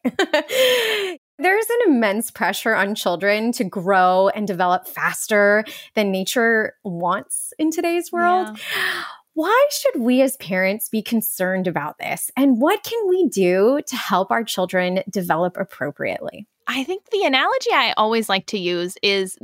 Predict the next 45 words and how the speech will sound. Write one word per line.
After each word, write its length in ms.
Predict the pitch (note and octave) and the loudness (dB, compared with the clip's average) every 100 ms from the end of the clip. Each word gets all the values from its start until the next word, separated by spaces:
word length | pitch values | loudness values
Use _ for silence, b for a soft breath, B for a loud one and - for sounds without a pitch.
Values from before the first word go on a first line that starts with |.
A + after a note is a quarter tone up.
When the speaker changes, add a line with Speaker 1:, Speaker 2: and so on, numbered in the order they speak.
| - | -10
Speaker 2:
th-, 160 | - - | -8 -2
that 260 | B3+ B3+ - | 0 0 0
we're 140 | A3 | -2
building 340 | A#3+ C#4 E4 D#4 | 0 0 0 -2
a 60 | |
house 260 | - C#3+ - | -2 -4 -6
here. 340 | - - - - B B B B _ | -8 -6 -6 -12 B B B B _
And 460 | B3 B3+ B3+ A3 A#3 | 0 2 0 0 0
we 140 | F4+ | 0
can 260 | - A#4 A#3+ | 0 -2 0
rush 320 | G#3 G3+ A3 - | 2 2 2 -2
and 160 | G3+ | -6
throw 220 | - F#3 G3+ | 0 4 4
up 140 | - | 2
some 160 | - F#3 | -2 -4
sides 400 | - D#3 F3+ F3+ | 0 0 0 0
really 180 | F#3 | -2
quick, 240 | F#3 F#3 E3+ | 0 0 0
get 160 | F#3 | -2
some 160 | - G#3 | 0 2
walls 320 | F3+ F3+ F3+ | 4 4 2
built, 360 | F#3 F3+ F#3 - _ - _ | 2 4 4 0 _ -20 _
some 160 | - A3 | 0 0
beautiful 460 | F#3 G3 G3 G3+ F3+ | 2 2 2 2 2
windows, 480 | F3 F3+ F3+ F3+ | 2 4 4 4
put 120 | - G#3 | 2 0
up 100 | - | 0
some 100 | F#3+ | 0
nice 240 | F3+ - | -2 -2
trim, 580 | - - F3+ E3+ E3+ F#3 B B B | -8 -2 0 2 0 -4 B B B
and 220 | G3+ G#3+ | -4 -2
get 160 | F3+ B3 | 2 4
our 120 | C4+ | 4
kids 360 | B3 B3 G#3 - - | 2 0 0 -4 -10
looking 600 | F3+ F#3+ C4 C#4+ B3+ A3+ | -8 0 0 2 0 0
like 180 | G#3 - | 0 0
they're 140 | F3+ | 0
ready. 280 | F3 G2 G2+ b b _ _ _ _ _ _ | 0 -2 -4 b b _ _ _ _ _ _
But 100 | - | 0
if 140 | A#3 C#4 | 0 2
we're 100 | D4 | 2
missing 300 | C4 - A#3+ | 2 2 2
that 140 | G#3+ | 2
great 200 | F#3 F#3+ | 0 -2
foundation, 640 | - F#3 E3+ E3 G#3+ A3 A3+ | 0 -2 -2 -2 -2 -2 -4